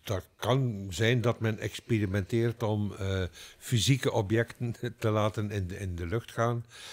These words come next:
Eh, maar dat die dan doorstoten naar de ruimte en dan, eh,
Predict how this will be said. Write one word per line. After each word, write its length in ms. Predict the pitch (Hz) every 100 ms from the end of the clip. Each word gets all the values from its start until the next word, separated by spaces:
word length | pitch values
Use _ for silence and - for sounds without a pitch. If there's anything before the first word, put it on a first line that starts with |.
| - - - -
Eh, 420 | 95 98 90 90
maar 340 | 90 92 95
dat 240 | 87 107 -
die 140 | 110
dan 400 | 110 107 101 98 -
doorstoten 840 | 87 110 131 123 - 120 113 107
naar 260 | 101 101 87
de 120 | 85
ruimte 580 | 82 107 127 113 120 113
en 340 | - 107 101
dan, 340 | 92 98 95 95
eh, 180 | 95